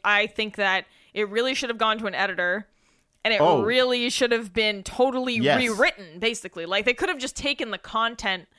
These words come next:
Speaker 1: and rewritten it into, like, a, you know, an exciting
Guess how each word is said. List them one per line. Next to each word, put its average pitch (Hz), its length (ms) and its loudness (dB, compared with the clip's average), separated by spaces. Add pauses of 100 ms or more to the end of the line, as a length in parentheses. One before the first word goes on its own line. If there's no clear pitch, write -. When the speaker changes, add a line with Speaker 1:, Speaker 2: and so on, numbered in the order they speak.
(300)
Speaker 1:
and 214 240 -2
rewritten 226 560 -2
it 202 180 0
into, 214 300 -4
like, 196 240 0
a, 175 300 0 (460)
you 262 120 -4
know, 226 160 2
an 196 280 2
exciting 208 640 0